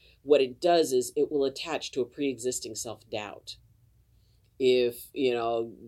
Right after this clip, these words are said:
you kind of feel like, "Wow, I'm kind of an unlucky person," or "Nothing ever works out,"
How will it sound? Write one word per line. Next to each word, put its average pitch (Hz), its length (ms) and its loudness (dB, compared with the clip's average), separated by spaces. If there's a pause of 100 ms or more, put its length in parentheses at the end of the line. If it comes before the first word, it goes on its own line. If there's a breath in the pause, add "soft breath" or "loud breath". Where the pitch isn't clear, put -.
you 135 220 -6
kind 143 260 -4
of 123 140 -6
feel 135 260 2
like, 113 220 0
"Wow, 127 400 -2
I'm 123 140 -8
kind 131 180 -6
of 117 60 -6
an 113 100 -4
unlucky 123 580 -4
person," 117 540 -6 (640)
or 120 560 4
"Nothing 131 420 0
ever 120 200 -2
works 110 360 -6
out," 151 380 -4